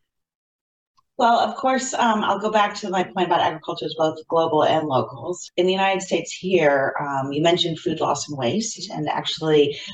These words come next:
food waste is the second largest emitter of greenhouse gases of methane, uh, in North America from the landfill. So when you th-, throw it in the garbage, it goes in the landfill. That methane emission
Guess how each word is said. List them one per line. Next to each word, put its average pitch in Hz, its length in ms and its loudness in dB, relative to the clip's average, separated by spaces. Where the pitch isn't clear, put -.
food 175 380 4
waste - 760 0
is 156 240 -2
the 151 80 -4
second - 440 -2
largest - 760 -4
emitter 143 400 0
of 131 120 -4
greenhouse 139 580 0
gases 135 460 0
of 127 100 -4
methane, 135 640 -2
uh, - 300 4
in 151 300 2
North 127 260 -2
America 123 680 -2
from 131 200 -2
the 123 80 -8
landfill. 143 480 0
So - 140 -6
when 135 80 -6
you 139 80 -8
th-, - 240 -16
throw 196 140 4
it 170 80 0
in - 60 -4
the - 60 0
garbage, 190 420 2
it - 60 -20
goes 143 200 -8
in 127 80 -10
the 139 40 -8
landfill. 147 440 -2
That 123 140 0
methane 147 340 0
emission 123 480 -4